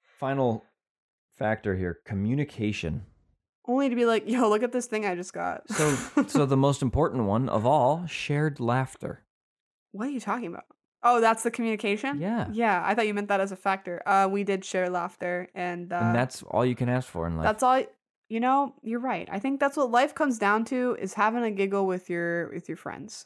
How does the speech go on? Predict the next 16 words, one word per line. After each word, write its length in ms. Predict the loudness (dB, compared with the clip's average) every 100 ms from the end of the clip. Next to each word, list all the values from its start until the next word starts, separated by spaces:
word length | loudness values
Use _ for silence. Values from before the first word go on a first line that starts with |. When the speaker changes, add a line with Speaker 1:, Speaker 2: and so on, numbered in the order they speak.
| -4
Speaker 1:
And, 220 | -4 -4
and 120 | -2 0
I 80 |
think 160 | 0 0
this 120 | 0
is 60 | 0
a 60 |
great 360 | -4 0 -2 0
game 160 | -2 -2
to 80 | -2
play 200 | 0 0
while 160 | 0
you're 140 | 0 -2
watching 400 | -2 -2 -2 -6
something 260 | -6 -4
else. 300 | -6 -8 -12